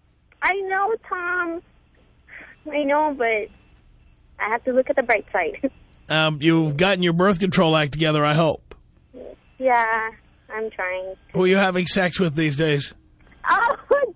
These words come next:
Speaker 1: Tom, I can't say that on the air. <laughs>
Speaker 2: Oh, but you're already having sex with somebody else.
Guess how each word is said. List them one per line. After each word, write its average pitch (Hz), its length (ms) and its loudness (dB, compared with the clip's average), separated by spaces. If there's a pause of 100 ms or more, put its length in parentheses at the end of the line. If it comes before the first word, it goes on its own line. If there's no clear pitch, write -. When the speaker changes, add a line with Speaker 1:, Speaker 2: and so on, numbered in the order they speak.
Speaker 1:
Tom, 359 300 -2
I 359 180 -4
can't 440 280 -2
say 440 160 6
that 277 220 0
on 254 60 -2
the 233 160 -6
air. 330 500 2
<laughs> - 120 -6
Speaker 2:
Oh, 294 160 4
but 214 120 0
you're 180 120 0
already 214 300 2
having 170 260 0
sex 165 260 -2
with 160 100 -6
somebody 165 380 2
else. - 560 -2